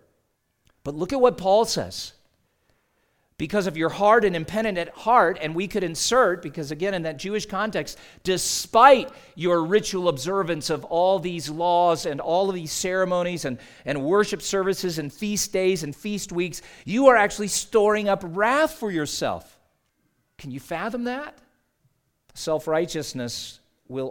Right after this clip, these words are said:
always make the heart hard. Self-righteousness can't repent because self-righteousness can't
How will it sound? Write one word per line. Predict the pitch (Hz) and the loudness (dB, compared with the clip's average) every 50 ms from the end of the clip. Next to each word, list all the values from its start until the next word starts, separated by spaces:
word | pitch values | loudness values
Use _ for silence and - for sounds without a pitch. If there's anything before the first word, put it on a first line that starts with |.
| - | -6
always | - 147 156 160 156 151 135 120 107 - | -4 -2 -2 -2 -2 -2 -4 -6 -8 -8
make | 127 135 139 135 - | -8 -8 -8 -8 -8
the | - 135 120 | -10 -12 -12
heart | - - 147 139 127 131 131 - - _ _ | -10 -8 -8 -6 -6 -8 -10 -14 -20 _ _
hard. | _ - - 147 135 131 135 135 123 113 104 92 - _ _ _ _ _ _ _ _ _ _ _ _ _ _ _ _ _ _ | _ -20 -16 -12 -10 -8 -6 -6 -8 -8 -10 -14 -18 _ _ _ _ _ _ _ _ _ _ _ _ _ _ _ _ _ _
Self-righteousness | - - - 160 147 123 - 151 143 151 151 151 143 131 - - 135 123 120 - - | -14 -8 -6 -4 -4 -4 -4 -4 -4 -4 -4 -6 -10 -12 -10 -10 -10 -10 -10 -12 -14
can't | - - - 196 196 190 190 175 - - - - _ _ - | -16 -14 -10 -8 -8 -6 -8 -8 -10 -16 -20 -20 _ _ -14
repent | 117 107 - - - 117 107 113 - - - - _ _ _ _ _ _ _ _ _ - | -14 -14 -14 -14 -16 -14 -14 -16 -16 -20 -20 -20 _ _ _ _ _ _ _ _ _ -14
because | 151 131 165 147 | -12 -10 -8 -6
self-righteousness | - - 175 165 - - 165 165 156 160 165 - - 165 143 - | -4 -2 -2 -4 -4 -4 -6 -6 -6 -6 -10 -12 -10 -10 -10 -10
can't | - - - 190 180 175 175 | -10 -12 -10 -8 -6 -6 -8